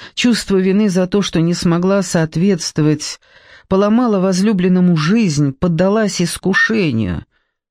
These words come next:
Страшится остаться одна. История знает немало случаев, когда чувства вспыхивают между людьми с большой разницей в возрасте, и это была любовь, возражает он.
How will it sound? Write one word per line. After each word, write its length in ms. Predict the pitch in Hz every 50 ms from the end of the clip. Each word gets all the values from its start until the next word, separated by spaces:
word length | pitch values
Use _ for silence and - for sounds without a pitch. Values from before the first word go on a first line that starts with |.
| _ _ _ _ _ _ _ _
Страшится 760 | - - - - 143 151 160 - - 226 214 - - - 143
остаться 600 | 147 147 - - - 185 165 - - - 151 160
одна. 460 | 151 135 135 - 131 123 113 104 104 - _ _ _ _ _ _ _ _ _ _ _ _ _ _ _ _ _ _ _ _ _ _ _ _ _ _ _ _ _ _ _ _ _ _ -
История 520 | 127 123 - - - 170 180 180 175 160
знает 380 | 151 139 143 151 175 185 170 -
немало 340 | 147 147 147 165 190 190 160
случаев, 720 | - - - 185 226 262 269 - - 131 113 - - - - - - - - -
когда 340 | - 151 139 143 139 139 131
чувства 540 | - - 214 196 - - - 156 160 147 147
вспыхивают 720 | - - - - - 180 196 - - 170 156 156 151 151
между 300 | 143 170 175 160 151 160
людьми 320 | 160 156 151 143 151 175 190
с 80 | 185
большой 400 | 160 143 135 143 - - 180 185
разницей 540 | 160 151 170 180 160 170 165 156 156 - 165
в 60 | 170
возрасте, 680 | 190 233 247 202 160 135 131 127 - - - 123 107 - - - - - - _ _ _ -
и 260 | 190 185 160 151 -
это 400 | - 165 214 254 269 269 - 165
была 420 | 135 131 139 135 135 170 202 226 214
любовь, 920 | 175 156 190 202 185 160 147 165 214 262 294 285 160 143 - - - - _ _ _ _ _ _ -
возражает 680 | - 147 143 156 147 156 147 143 143 139 131 120 - -
он. 240 | 113 104 92 -